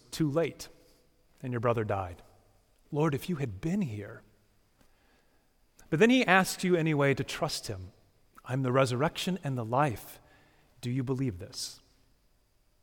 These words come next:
And then you see him cry, uh, weep, sob,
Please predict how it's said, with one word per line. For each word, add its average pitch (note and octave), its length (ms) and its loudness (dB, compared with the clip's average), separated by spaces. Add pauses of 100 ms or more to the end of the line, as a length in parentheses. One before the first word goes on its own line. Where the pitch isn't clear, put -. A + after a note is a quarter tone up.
(540)
And A#2+ 120 -4
then D3 100 0
you C3+ 80 0
see - 140 -4
him G#2 120 -6
cry, A2 460 -8 (1040)
uh, F#3 120 -12
weep, B2 540 -2
sob, A#2 680 -4